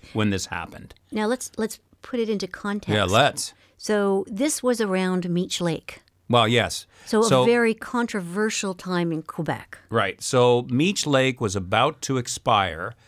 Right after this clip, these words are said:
Speaker 1: actually, days after our wedding. Our wedding was the sixteenth of June, nineteen ninety, and on June twenty-second, Meech Lake expired. So, uh, there was a big vote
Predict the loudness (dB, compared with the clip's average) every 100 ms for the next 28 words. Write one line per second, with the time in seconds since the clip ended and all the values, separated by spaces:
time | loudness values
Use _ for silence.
0 | _ -2 0 0 -6 -6 -8 -8 0 2
1 | 4 2 0 0 0 -2 0 2 2 2
2 | 2 2 -2 -2 2 2 2 0 -2 -2
3 | 0 2 0 -4 -6 0 -2 0 -6 -2
4 | 0 2 2 -2 -4 0 2 2 0 -2
5 | -10 -20 -20 -4 -2 0 0 -2 -2 0
6 | 0 -2 -6 -6 -8 -4 0 0 0 -6
7 | -4 -4 -6 -2 -2 -2 -2 -2 -2 -4
8 | -12 -16 -10 -4 0 2 2 -2 -6 -4
9 | 0 2 2 2 -2 -10 -20 -20 _ 0
10 | 2 4 2 0 -6 -2 0 2 0 -2
11 | -2 0 0 2 2 2 0